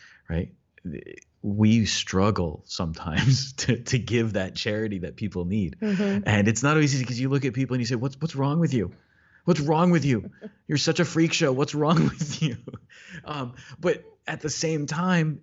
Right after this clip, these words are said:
Speaker 1: th-, this is somebody who's in need of mercy,
Speaker 2: Mm-hmm.
Speaker 1: you know? And
Speaker 2: Mm-hmm.
Speaker 1: <sighs> I don't always wanna show it.
Speaker 2: Mm.
Speaker 1: I don't always wanna give it. But even there, when I, when I don't want to,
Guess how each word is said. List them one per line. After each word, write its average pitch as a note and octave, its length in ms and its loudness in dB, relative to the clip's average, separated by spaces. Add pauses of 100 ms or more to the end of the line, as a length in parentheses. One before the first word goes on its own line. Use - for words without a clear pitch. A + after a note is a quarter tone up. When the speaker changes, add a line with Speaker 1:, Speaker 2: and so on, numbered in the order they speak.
Speaker 1:
th-, A#2 220 -8
this F2 320 -8
is B2+ 80 -2
somebody B2+ 320 -2
who's A#2 240 0
in A2 140 -2
need A2+ 180 -4
of A#2+ 140 -8
mercy, D3+ 580 -2
Speaker 2:
Mm-hmm. F#3+ 440 2 (500)
Speaker 1:
you C3 100 2
know? A#2+ 220 4 (400)
And A#2+ 400 4
Speaker 2:
Mm-hmm. F#2 120 -2
Speaker 1:
<sighs> - 1400 -12
I A#2+ 80 2
don't B2+ 160 2
always C3 180 0
wanna B2 200 -2
show C3 260 -2
it. - 120 -8 (460)
Speaker 2:
Mm. F#3 340 2
Speaker 1:
I G#2 60 2
don't B2 200 6
always B2+ 200 6
wanna F#2 220 4
give E2 200 0
it. C#2+ 140 -4 (540)
But B2 100 6
even A#2+ 300 4
there, A#2 460 0
when G#2+ 180 0
I, G2 260 0
when G#2+ 140 -2
I F#2+ 100 0
don't F#2+ 300 -2
want A#2+ 240 -2
to, E2+ 180 -6